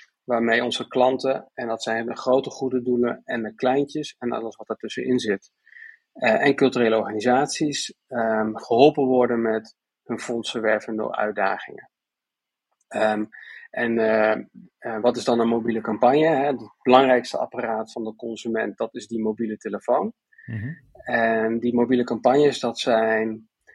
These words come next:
Speaker 1: eh, contactmomenten die je op je telefoon,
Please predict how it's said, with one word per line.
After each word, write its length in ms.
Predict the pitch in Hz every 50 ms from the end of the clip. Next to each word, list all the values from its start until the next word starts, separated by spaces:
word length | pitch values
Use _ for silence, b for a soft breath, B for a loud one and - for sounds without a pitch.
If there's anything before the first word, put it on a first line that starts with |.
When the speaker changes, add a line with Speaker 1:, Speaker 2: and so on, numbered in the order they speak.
| b b b _ _ _ _ _
Speaker 1:
eh, 360 | - 117 113 110 110 107 101 101 - _
contactmomenten 1120 | - 131 117 - - 113 - - - 135 131 135 135 135 139 139 135 - 143 151 151 - _ _ _ _ _ _ _
die 840 | - 127 110 113 113 113 113 113 113 113 113 113 113 113 117 117 117 117 117
je 140 | 113 113 -
op 160 | - - 131
je 100 | - 123
telefoon, 880 | 123 - 120 120 117 - - 131 120 113 113 110 107 107 104 - -